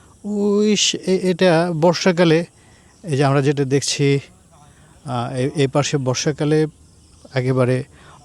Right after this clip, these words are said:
ভর্তি পানি থাকে, একটা বিল। এখানেও আমরা, আহ, মানে মাছ ধরতাম,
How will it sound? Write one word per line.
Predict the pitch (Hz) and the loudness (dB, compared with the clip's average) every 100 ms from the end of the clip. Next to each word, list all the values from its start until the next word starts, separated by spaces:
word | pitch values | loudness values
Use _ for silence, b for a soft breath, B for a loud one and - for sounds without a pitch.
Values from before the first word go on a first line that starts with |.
| 131 | -4
ভর্তি | 107 151 - | 0 0 2
পানি | 156 131 131 | 0 0 0
থাকে, | 139 160 | 0 0
একটা | 156 | 0
বিল। | 123 120 151 113 107 - _ - b b b b - | 0 2 0 0 -8 -16 _ -20 b b b b -4
এখানেও | 175 - 190 180 | -2 2 2 4
আমরা, | 151 139 139 | 2 2 2
আহ, | 127 127 | 0 -4
মানে | 131 127 120 | 0 0 2
মাছ | 123 131 113 | 2 0 0
ধরতাম, | 123 113 117 113 | -4 -4 -10 -12